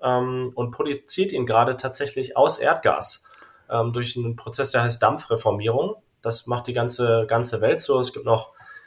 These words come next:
ein, zwei andere Quellen, wo man das hernehmen kann. Man kann's auch aus Kohle machen, aus, äh, Steinkohle. Aber, äh, der Gros kommt aus Erdgas, weil,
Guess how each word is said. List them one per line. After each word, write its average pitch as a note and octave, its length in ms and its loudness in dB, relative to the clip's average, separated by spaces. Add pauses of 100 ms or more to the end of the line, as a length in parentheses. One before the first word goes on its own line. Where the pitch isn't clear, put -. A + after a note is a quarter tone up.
(220)
ein, A2+ 100 -8
zwei - 160 -2
andere B2 280 0
Quellen, A#2 360 2
wo A#2 80 0
man A#2 100 0
das A2+ 180 0
hernehmen B2 340 0
kann. B2 140 -4
Man A2+ 140 -4
kann's B2 220 -6
auch A2+ 120 -6
aus G#2+ 200 -4
Kohle C#3+ 400 2
machen, G#2+ 340 -2
aus, A2+ 300 -4
äh, G#2+ 300 -6
Steinkohle. A#2+ 680 0
Aber, A#2 360 4 (580)
äh, G#2+ 100 -18 (320)
der A#2 100 2
Gros B2 300 2
kommt C#3 340 2
aus B2 640 0 (360)
Erdgas, - 720 0 (180)
weil, A2 500 0